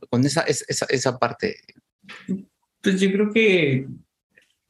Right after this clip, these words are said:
Speaker 2: es una apuesta así de casino que igual y hubiera valido la pena. Yo le-, creo que, ya ni me acuerdo bien el precio, pero creo que yo la compré como a tres mil y la vendí a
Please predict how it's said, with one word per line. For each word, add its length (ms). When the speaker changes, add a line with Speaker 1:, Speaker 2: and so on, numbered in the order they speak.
Speaker 2:
es 120
una 460
apuesta 480
así 360
de 140
casino 560
que 320
igual 420
y 60
hubiera 240
valido 400
la 160
pena. 480
Yo 240
le-, 140
creo 180
que, 400
ya 180
ni 80
me 80
acuerdo 220
bien 140
el 120
precio, 320
pero 160
creo 160
que 80
yo 60
la 120
compré 300
como 200
a 120
tres 240
mil 480
y 120
la 120
vendí 320
a 460